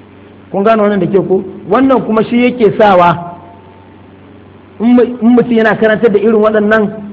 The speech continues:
sai ya zama na ɗalibar shi ta je ta auri ɗan Shi'a. Sai ta zama ƴar Shi'a, ka ganta a kwararo tana muzahara. Haka ne ko ba haka bane?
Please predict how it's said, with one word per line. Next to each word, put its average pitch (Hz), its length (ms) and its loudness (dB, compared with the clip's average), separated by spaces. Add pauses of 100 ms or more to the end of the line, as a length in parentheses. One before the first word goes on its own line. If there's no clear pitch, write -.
sai 226 100 2
ya 220 60 2
zama 214 160 0
na 208 100 -2
ɗalibar 214 380 2
shi 190 80 -4
ta 190 160 0
je 196 100 0
ta 202 140 0
auri 175 140 -2
ɗan 170 140 -4
Shi'a. 170 340 -10 (1160)
Sai 208 140 2
ta 202 120 2
zama 202 420 0 (520)
ƴar 185 160 2
Shi'a, 185 220 0
ka 160 100 -4
ganta 190 300 -2
a 160 60 -2
kwararo 208 480 2
tana 214 240 0
muzahara. 165 520 -2 (1400)
Haka 202 220 0
ne 202 100 2
ko 202 120 2
ba 196 80 4
haka 180 160 2
bane? 175 260 0